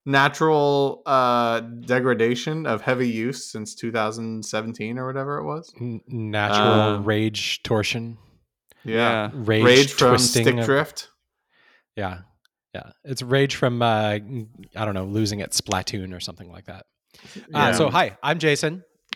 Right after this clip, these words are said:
Speaker 2: No longer
Speaker 3: Hey,
Speaker 2: a
Speaker 3: Jason.
Speaker 2: nine-year-old in the room with me. Uh, I sue people's bad bosses, uh, and, uh, sometimes I win. And, uh, no, that's not true. I'm selling myself short. Most of the time, I do pretty all right.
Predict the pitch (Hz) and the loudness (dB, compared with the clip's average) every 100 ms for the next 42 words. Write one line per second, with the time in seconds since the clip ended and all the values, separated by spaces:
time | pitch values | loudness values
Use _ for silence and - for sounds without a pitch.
0 | - 135 139 143 139 143 131 127 127 123 | -10 -4 0 0 0 0 0 0 0 0
1 | 117 120 120 113 110 110 - 113 120 _ | 0 -2 -6 -6 -4 -6 -6 -6 -8 _
2 | _ _ 110 107 101 101 - 110 117 120 | _ _ -2 0 0 -4 -2 -2 0 -2
3 | 120 117 - 127 123 123 117 135 135 123 | -2 -4 -4 -4 -2 -2 -4 -8 -6 -4
4 | 131 131 120 156 - 82 82 - - - | -2 -2 -2 -4 -6 -8 -8 -8 -8 -4
5 | 101 98 101 - - 107 107 107 107 110 | -2 0 -2 -4 -6 -4 -2 -2 -2 -2
6 | 113 - - _ - 113 113 117 127 135 | -4 -6 -20 _ -6 -4 -2 0 2 2
7 | 240 - - - _ 104 98 104 107 113 | -2 -8 -20 -20 _ -8 -4 -4 -4 -8
8 | 110 104 92 101 - 98 - 95 95 113 | -8 -8 -6 -6 -8 -10 -10 -12 -4 -4
9 | 110 104 107 95 - - - - _ 220 | -2 -4 -4 -6 -10 -12 -18 -20 _ -6
10 | 240 240 208 202 196 180 180 185 185 180 | 0 0 2 4 4 4 2 4 6 6
11 | 190 190 95 | 4 2 -2